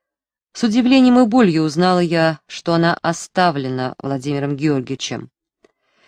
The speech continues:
С большой радостью, что Лёва из лагеря попал в ссылку, а оттуда добровольцем ушёл на фронт и вернулся в Ленинград,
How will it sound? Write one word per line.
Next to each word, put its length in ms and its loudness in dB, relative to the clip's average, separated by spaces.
С 140 -8
большой 320 2
радостью, 480 0
что 240 0
Лёва 380 4
из 120 -4
лагеря 380 2
попал 400 0
в 60 -12
ссылку, 680 -6
а 120 2
оттуда 320 -2
добровольцем 680 -2
ушёл 260 -2
на 160 0
фронт 520 -8
и 120 -6
вернулся 500 -2
в 40 -10
Ленинград, 680 -4